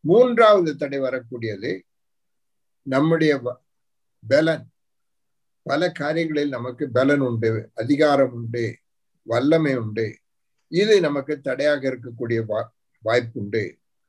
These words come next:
நம்முடைய ஆரோக்கியமா இருக்கலாம், நம்முடைய செல்வாக்காக இருக்கலாம், நம்முடைய பதவியாக இருக்கலாம், நம்முடைய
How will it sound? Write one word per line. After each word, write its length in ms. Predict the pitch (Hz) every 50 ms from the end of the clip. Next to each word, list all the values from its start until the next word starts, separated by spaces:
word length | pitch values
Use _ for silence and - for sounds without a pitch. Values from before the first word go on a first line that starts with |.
| _ _ _ _ _ _ _ _ _ _ _ _ _ _ _ _ _ -
நம்முடைய 320 | 123 127 127 120 123 120 120
ஆரோக்கியமா 580 | 120 131 143 147 156 160 156 151 151 143 139 135
இருக்கலாம், 480 | 131 127 117 117 117 113 120 147 160 156 143 - _ _ _ _ _ _ _ _ _ _ _ _
நம்முடைய 300 | 120 120 120 120 120 120 113
செல்வாக்காக 800 | 113 - - 135 131 139 156 165 160 156 156 - 147 131 127 123 113
இருக்கலாம், 480 | 110 104 - - 104 104 107 120 139 143 143 _ _ _ _ _ _ _ _ _ _ _
நம்முடைய 320 | - 117 127 131 131 123 123 117 113
பதவியாக 580 | - 120 120 120 151 156 160 156 147 143 139 131
இருக்கலாம், 480 | 120 107 104 - 101 104 107 120 147 151 _ _ _ _ _ _ _ _ _ _ _ _ _ _ _ _ _ _ _ _
நம்முடைய 420 | 123 120 131 131 131 131 131 131